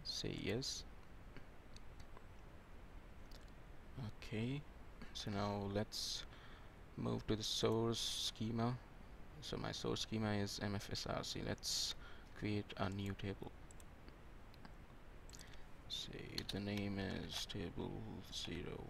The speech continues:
one. Column one, let's take it number. Let's have one more column, column two. Mm, let it be vector two. Say okay.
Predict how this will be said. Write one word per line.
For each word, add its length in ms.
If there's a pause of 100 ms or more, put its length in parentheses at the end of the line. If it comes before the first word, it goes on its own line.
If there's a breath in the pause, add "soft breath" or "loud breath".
(160)
one. 300 (1400)
Column 600
one, 520
let's 280
take 240
it 280
number. 480 (1200)
Let's 300
have 100
one 240
more 220
column, 500
column 420
two. 400 (560)
Mm, 540
let 160
it 80 (100)
be 100
vector 420 (120)
two. 220 (800)
Say 160
okay. 540